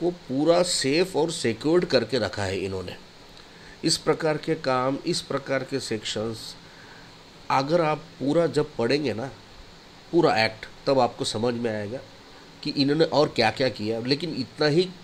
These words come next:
आप पढ़ लीजिए, आपको तो समझ में आ रहा होगा। अब चलते हैं और एक खतरनाक section वन ज़ीरो वन, survey commissioner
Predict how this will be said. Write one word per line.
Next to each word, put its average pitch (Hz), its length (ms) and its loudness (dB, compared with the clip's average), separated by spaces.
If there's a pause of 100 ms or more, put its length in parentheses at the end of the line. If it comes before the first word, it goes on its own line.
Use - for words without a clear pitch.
(140)
आप 135 240 -4 (100)
पढ़ 143 160 2
लीजिए, 131 360 2
आपको 123 200 0
तो 131 140 -6
समझ 117 280 0
में 117 140 0
आ 104 100 0
रहा 107 100 -2
होगा। 104 260 -6 (320)
अब 139 100 0
चलते 147 360 2
हैं 180 240 -2 (640)
और 143 160 8
एक 147 100 6
खतरनाक 110 480 0
section - 340 -4
वन 113 260 2
ज़ीरो 110 220 2
वन, 92 200 -4 (400)
survey 147 500 0 (120)
commissioner 123 520 0